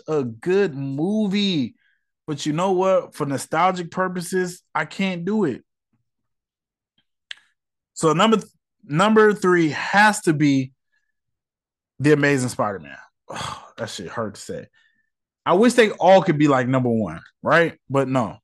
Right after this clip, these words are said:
there's no one A, one B, one C, 'cause we all, we ranking all of these, we, we doing numbers. So number three,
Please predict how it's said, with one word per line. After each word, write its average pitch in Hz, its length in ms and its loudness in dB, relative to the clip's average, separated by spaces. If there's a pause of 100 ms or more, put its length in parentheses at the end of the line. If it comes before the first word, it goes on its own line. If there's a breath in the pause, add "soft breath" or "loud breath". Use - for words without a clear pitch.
there's 110 100 -14
no 151 140 2
one 165 240 2
A, 156 80 4
one 139 280 2
B, 131 100 0
one 120 200 0
C, 107 220 -8
'cause 101 180 -8
we 135 140 0
all, 135 220 2
we 117 180 -4
ranking 143 380 0
all 143 200 0
of 139 60 -2
these, 131 240 -4
we, 123 240 -4
we 123 100 -2
doing 127 280 0
numbers. 95 340 -6 (1000 soft breath)
So 160 160 0
number 220 260 4
three, 190 440 2